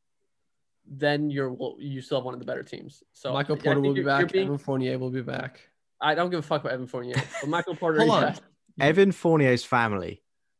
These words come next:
Speaker 3: give a
Speaker 1: <laughs>
Speaker 3: fuck about Evan Fournier.
Speaker 2: <laughs> He's
Speaker 1: Um,
Speaker 2: solid. I don't care what you say.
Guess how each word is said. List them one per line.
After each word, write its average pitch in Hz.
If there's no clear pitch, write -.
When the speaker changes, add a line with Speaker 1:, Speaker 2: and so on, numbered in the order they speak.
Speaker 3:
give 104
a 101
Speaker 1:
<laughs> -
Speaker 3:
fuck 101
about 95
Evan 95
Fournier. 90
Speaker 2:
<laughs> -
He's 165
Speaker 1:
Um, -
Speaker 2:
solid. 123
I -
don't -
care -
what -
you -
say. -